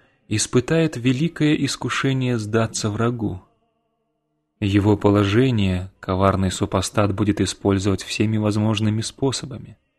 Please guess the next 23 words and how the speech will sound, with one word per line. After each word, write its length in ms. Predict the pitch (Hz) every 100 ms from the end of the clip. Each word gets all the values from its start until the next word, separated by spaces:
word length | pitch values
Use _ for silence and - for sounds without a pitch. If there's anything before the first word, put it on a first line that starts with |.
| _ _ _
И 120 | 101
сам, 440 | 92 - 123 139
голодая, 680 | 135 127 123 110 117 113 110 - _ _ _ _
он 180 | 101 98
станет 420 | - 98 101 -
подбрасывать 720 | 98 98 98 98 - 101 -
воину 420 | 95 98 95 95
сколько-нибудь 720 | 92 - 98 95 98 95 92 -
хлеба, 640 | - 101 98 120 107 98 _ _ _
чтобы 420 | - 123 117 120
показать, 640 | 117 117 127 117 151 113
будто 400 | 104 107 - 110
имеет 320 | 117 120 113 -
пищу 380 | 127 - -
в 80 | 107
изобилии. 760 | 113 120 135 127 101 - - 104 _ _ _ _ _ _
И 100 | -
сам, 340 | 98 - 110 107
замерзая, 800 | 101 101 101 92 104 123 101 87 - _ _
в 100 | 101
лохмотьях 720 | 101 104 120 131 139 - 107
и 80 | 107
полуногой, 840 | 98 107 104 101 98 101 135 123